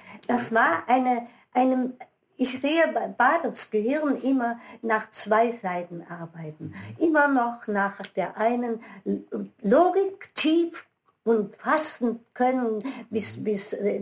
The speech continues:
Speaker 1: wirklich in Tiefen gehen, logisch. Und nach der anderen Seite, ähm, manchmal die Grenze überschreitend.
Speaker 2: Wie war
Speaker 1: Nur weniges, aber doch.
Speaker 2: Ja.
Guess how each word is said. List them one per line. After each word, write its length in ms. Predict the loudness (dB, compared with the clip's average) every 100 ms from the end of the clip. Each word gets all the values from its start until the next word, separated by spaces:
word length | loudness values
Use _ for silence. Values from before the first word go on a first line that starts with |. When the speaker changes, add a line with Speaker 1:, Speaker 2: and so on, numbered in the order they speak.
| 2
Speaker 1:
wirklich 440 | 2 2 -4 -4
in 160 | -8 -8
Tiefen 520 | -2 0 0 -2 0
gehen, 340 | 0 0 -2 -6 -16 -2
logisch. 640 | 4 4 4 -4 -6 -8 -10 -20 _
Und 320 | 2 2 2
nach 240 | 0 0 -2
der 160 | -4
anderen 360 | -2 -2 -2 -2
Seite, 460 | -4 -4 -4 -6 -8 -14 -20 -12
ähm, 500 | -6 -4 -4 -6 -8 _ _ _ _ _ _ _ _ _ _ _ _ -2
manchmal 540 | 2 2 0 -2 -2
die 140 | -4
Grenze 600 | -4 -2 0 -2 -2 -2 -4 -10 _ _ -2
überschreitend. 1080 | 0 0 -6 -6 -6 -4 -4 -6 -10 -10 -16 _ -20 _ _ _ _ _ -20 _ _ _
Speaker 2:
Wie 260 | -2 0 4
war 240 | 6 6
Speaker 1:
Nur 80 | 4
weniges, 840 | 2 2 2 0 -2 -8 -8 -6
aber 300 | 0 2 0 0
doch. 460 | -2 -2 -12 -12 -12 -12 _
Speaker 2:
Ja. 100 | -20